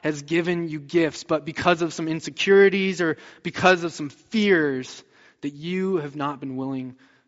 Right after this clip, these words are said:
to step into that. And maybe simply this, this series has been one that has given you this brand new picture of what the kingdom of God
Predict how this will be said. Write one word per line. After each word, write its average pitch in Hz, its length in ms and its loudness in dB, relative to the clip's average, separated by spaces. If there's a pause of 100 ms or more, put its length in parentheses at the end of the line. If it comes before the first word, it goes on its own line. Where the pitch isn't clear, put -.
to - 80 -20
step - 340 -14
into 117 240 -16
that. - 220 -20 (2250)
And 139 100 -8
maybe 180 420 -4
simply 156 340 -6
this, 135 300 -8 (100)
this 139 160 -12
series 139 420 -4
has 127 120 -10
been 123 240 -8
one 110 320 -10 (1160)
that 151 100 -2
has 151 140 -2
given 160 300 0
you 156 100 -2
this 143 200 -6
brand 160 460 -2
new 151 120 0
picture 139 500 -8
of 123 100 -10
what 135 140 -8
the 139 60 -6
kingdom 143 380 -4
of 123 160 -10
God 117 480 -10